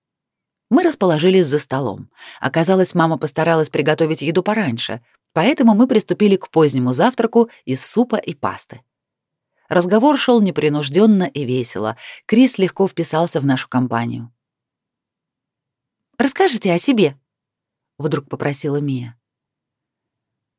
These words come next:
"Она строит глазки Крису", отметила Лилит неопределённым тоном.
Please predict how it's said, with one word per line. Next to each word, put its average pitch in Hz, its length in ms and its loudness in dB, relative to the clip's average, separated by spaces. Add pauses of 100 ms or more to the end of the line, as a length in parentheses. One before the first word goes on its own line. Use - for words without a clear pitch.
(120)
"Она 196 440 2
строит 233 460 4
глазки 254 580 4
Крису", 175 800 -2 (720)
отметила 156 600 2
Лилит 262 360 2
неопределённым 214 800 4
тоном. 107 460 -8